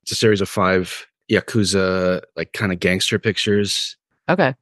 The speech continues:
Speaker 1: I spent the whole, I spent about six months last year going through all of them. Yeah, it's, it starts in post-war Japan, Japan, and kind of, it go-, and, and it traverses, like, twenty-five years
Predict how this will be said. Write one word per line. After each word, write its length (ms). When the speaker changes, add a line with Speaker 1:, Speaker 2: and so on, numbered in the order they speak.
Speaker 1:
I 120
spent 480
the 80
whole, 280
I 80
spent 240
about 240
six 260
months 280
last 280
year 140
going 260
through 480
all 180
of 120
them. 260
Yeah, 200
it's, 240
it 180
starts 640
in 680
post-war 500
Japan, 400
Japan, 600
and 300
kind 340
of, 320
it 160
go-, 140
and, 220
and 280
it 160
traverses, 920
like, 260
twenty-five 760
years 680